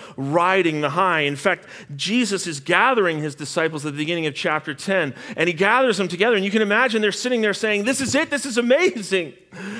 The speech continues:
Yes, let's do this, we got this, let's do this." But then Jesus sits them down, maybe by the side of a road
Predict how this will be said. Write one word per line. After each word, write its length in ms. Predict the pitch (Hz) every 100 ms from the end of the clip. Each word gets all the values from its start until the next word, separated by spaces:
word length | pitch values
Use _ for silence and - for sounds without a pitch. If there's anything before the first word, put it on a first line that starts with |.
| 196
Yes, 480 | - 190 302 320 -
let's 180 | 269 -
do 240 | 254 320
this, 220 | 349 240 247
we 100 | 302
got 380 | 302 359 415
this, 420 | 294 214 151 - 240
let's 200 | 240 208
do 340 | 196 320 370
this." 640 | 247 147 - - - - - _ - _ _ _ _ _ -
But 120 | 175
then 100 | 185
Jesus 340 | 185 226 196
sits 200 | 214 202
them 120 | 190
down, 560 | 170 185 202 151 135 139 - _ _ _
maybe 200 | 160 165
by 80 | 156
the 60 | 143
side 240 | - 151
of 80 | 127
a 20 |
road 480 | 123 139 139 120 123